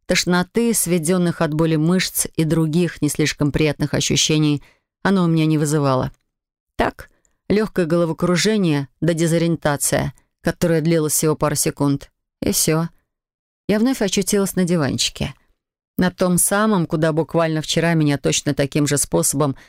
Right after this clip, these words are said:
притащил хозяин теней. Ситуация повторялась, разве что комната находилась не в разрушенном состоянии.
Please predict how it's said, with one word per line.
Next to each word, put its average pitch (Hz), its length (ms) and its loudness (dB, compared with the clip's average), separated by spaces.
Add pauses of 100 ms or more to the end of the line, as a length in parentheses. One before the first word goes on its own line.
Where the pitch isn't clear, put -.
(240)
притащил 175 560 0
хозяин 147 460 0
теней. 143 480 -2 (640)
Ситуация 156 580 0
повторялась, 160 800 -2 (320)
разве 170 320 2
что - 200 -2
комната 170 440 0
находилась 147 680 0 (280)
не 165 80 2
в 156 60 2
разрушенном 156 540 0
состоянии. 147 760 0